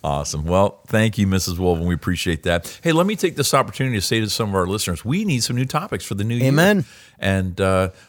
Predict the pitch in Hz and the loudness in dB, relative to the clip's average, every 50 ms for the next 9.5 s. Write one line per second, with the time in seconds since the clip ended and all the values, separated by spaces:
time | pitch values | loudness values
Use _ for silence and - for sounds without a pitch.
0 | _ - 87 95 95 95 95 - - 92 92 92 92 98 107 120 131 120 131 131 | _ -2 2 2 4 4 2 2 2 2 2 2 2 2 2 0 2 2 2 2
1 | 135 143 135 - - 98 90 80 82 85 85 113 127 131 135 131 - - - 120 | 2 0 -2 -2 -4 -4 -4 -4 -6 -6 -2 -2 -2 -2 -2 -4 -6 -6 -4 -2
2 | 127 120 123 120 - 107 110 117 - - 82 76 64 - - 85 85 87 90 - | -2 -2 -2 -2 -4 -4 -4 -4 -6 -6 -6 -6 -6 -6 -6 -4 -4 -4 -6 -6
3 | - - - - - - 113 120 123 113 - 110 101 - 92 87 90 92 101 101 | -6 -6 -6 -6 -6 -6 -4 -4 -6 -6 -6 -6 -6 -4 -4 -4 -2 -2 -2 -4
4 | - - - 98 87 82 - - - - - - - - - - 90 92 85 - | -4 -4 -2 -2 -2 -2 -4 -8 -16 -20 -20 -20 -20 -8 -4 -2 0 0 0 -2
5 | - 98 113 147 160 165 156 131 - - 113 113 113 104 107 95 82 82 80 - | -4 -4 -4 -2 -2 -2 -2 -4 -2 -2 -2 -2 -2 -2 -4 -4 -2 -2 -4 -4
6 | - 101 104 104 104 101 - - - 98 92 90 85 - 87 - - 113 113 - | -4 -4 -4 -4 -4 -4 -4 -4 -4 -4 -4 -4 -4 -4 -6 -6 -6 -6 -6 -4
7 | - 113 92 92 104 - - - 78 82 92 104 123 123 120 113 101 92 90 85 | -4 -4 -2 -2 -4 -6 -10 -12 -4 0 2 2 2 0 -2 -2 0 0 0 -2
8 | 78 85 90 87 90 90 92 - - 85 80 82 90 90 98 101 104 113 123 131 | -2 -4 -4 -4 -2 -2 -4 -4 -4 -2 -2 -4 -4 -4 -4 -2 -2 -2 -2 -2
9 | 143 135 - 98 85 78 78 90 110 | -4 -2 -2 -2 -2 0 -2 -4 -6